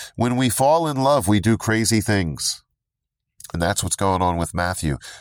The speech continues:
Today also, we celebrate the fa-, the seven founders of the Order of the Servites devoted to our Blessed Mother.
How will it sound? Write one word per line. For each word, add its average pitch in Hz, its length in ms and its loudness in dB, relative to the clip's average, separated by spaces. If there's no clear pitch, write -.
Today 127 240 2
also, 143 480 2
we 120 220 2
celebrate 120 600 0
the 104 120 0
fa-, 101 300 -2
the 95 320 2
seven 113 580 0
founders 104 720 0
of 92 140 -4
the 101 120 2
Order 107 280 2
of 90 100 -2
the 92 80 0
Servites 95 640 -2
devoted 98 400 0
to 101 120 0
our 90 100 0
Blessed 92 320 0
Mother. 95 420 -2